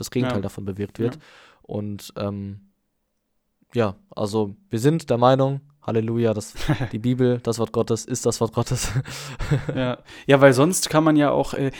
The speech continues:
Speaker 2: wir, weil wir sagen ja nicht, dass wissenschaftliches Arbeiten schlecht ist. So zum Beispiel, wenn wir Exegese betreiben an einem Text für eine Predigt,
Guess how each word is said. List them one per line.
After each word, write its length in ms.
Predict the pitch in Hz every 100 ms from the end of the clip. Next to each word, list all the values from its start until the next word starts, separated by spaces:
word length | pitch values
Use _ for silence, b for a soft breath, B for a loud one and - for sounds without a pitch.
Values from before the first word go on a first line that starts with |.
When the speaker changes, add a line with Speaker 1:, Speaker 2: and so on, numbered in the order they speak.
| B
Speaker 2:
wir, 340 | 120 127 131 139
weil 100 | 135
wir 60 | 143
sagen 200 | 147 170
ja 60 |
nicht, 200 | 147 170 180
dass 140 | -
wissenschaftliches 580 | 160 151 135 131 127 -
Arbeiten 320 | 127 123 107
schlecht 320 | - 143 139
ist. 300 | 123 113 - -
So 60 |
zum 160 | 113 120
Beispiel, 300 | 123 120 131
wenn 120 | 117
wir 80 | 113
Exegese 460 | 110 - 117 165 156
betreiben 460 | 135 - 135 131 120
an 100 | 120
einem 180 | 117
Text 300 | 113 139 - -
für 60 |
eine 120 | 107
Predigt, 500 | 98 - 156 147 -